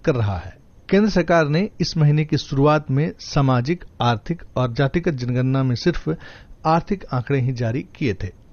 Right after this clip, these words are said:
तब से लालू प्रसाद जातिगत आंकड़े जारी करने की मांग को लेकर हमलावर हैं।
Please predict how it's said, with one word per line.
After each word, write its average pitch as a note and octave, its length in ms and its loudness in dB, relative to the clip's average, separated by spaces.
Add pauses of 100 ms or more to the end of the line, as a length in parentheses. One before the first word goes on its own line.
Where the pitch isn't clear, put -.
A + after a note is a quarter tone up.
(160)
तब G#3+ 120 4
से G#3 160 0
लालू F3 200 4
प्रसाद D3+ 420 0
जातिगत E3 540 0
आंकड़े C3 300 -2
जारी B2 280 -2
करने A#2 320 -6
की A2+ 140 -8
मांग A2+ 280 -4
को A2 120 -8
लेकर G#2 300 -6 (160)
हमलावर G#2+ 440 0
हैं। - 220 -14